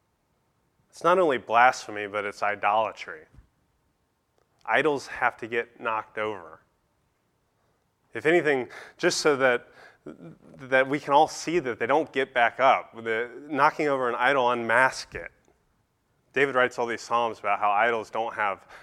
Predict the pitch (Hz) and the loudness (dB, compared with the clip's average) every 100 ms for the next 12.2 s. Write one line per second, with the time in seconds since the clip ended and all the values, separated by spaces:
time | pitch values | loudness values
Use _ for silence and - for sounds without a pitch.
0 | - - 131 131 120 110 101 110 117 117 | -20 -8 -2 0 -2 -6 -6 0 0 0
1 | 107 98 101 113 110 98 - 120 101 _ | -4 -4 0 0 -2 -8 -8 -8 -8 _
2 | _ 131 135 139 127 - - 143 143 113 | _ -12 -6 -4 -6 -12 -10 -6 -4 -6
3 | 98 82 - _ _ _ _ _ _ _ | -10 -14 -18 _ _ _ _ _ _ _
4 | _ _ _ _ _ _ _ _ _ _ | _ _ _ _ _ _ _ _ _ _
5 | - 117 120 123 139 147 135 127 117 139 | -10 -8 -6 -6 -6 -12 -6 -4 0 0
6 | 127 - - - - 143 - - - 135 | 0 -8 -20 -20 -12 -10 -6 -4 2 6
7 | 160 135 98 85 - - - - 117 139 | 6 6 2 -8 -16 -20 -20 -10 -8 -6
8 | 131 113 104 - - - _ - 123 135 | -4 -4 -8 -16 -20 -20 _ -8 2 2
9 | 147 147 143 131 117 110 104 127 131 123 | 2 2 0 2 0 -2 -4 -2 -2 0
10 | 113 98 - - _ _ 101 98 _ _ | 0 0 -6 -20 _ _ -4 -4 _ _
11 | - 147 - 143 127 131 131 131 131 127 | -4 -4 -2 -4 0 4 6 6 4 0
12 | - _ | -8 _